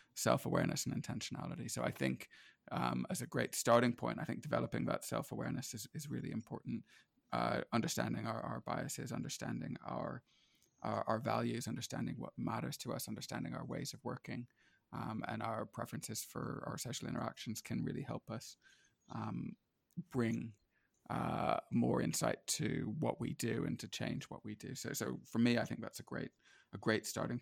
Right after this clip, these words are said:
point. Um, I've got one last question for you, which is, what might we be able to do as leaders and managers to help educate our teams about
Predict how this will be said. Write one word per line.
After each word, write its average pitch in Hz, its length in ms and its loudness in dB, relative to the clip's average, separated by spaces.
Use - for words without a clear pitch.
point. - 180 -4
Um, 120 240 6
I've 156 80 4
got 151 160 4
one 202 180 2
last 196 180 2
question 165 320 -2
for - 100 -8
you, 127 80 0
which 135 200 -4
is, 151 140 -2
what 226 320 2
might 180 300 4
we 165 100 2
be 160 100 0
able 151 140 0
to 139 80 -10
do 143 140 0
as 135 120 -4
leaders 139 260 -2
and 131 80 -2
managers 131 440 -2
to 123 100 -6
help 127 300 0
educate 143 640 4
our 127 140 4
teams - 600 2
about 131 580 8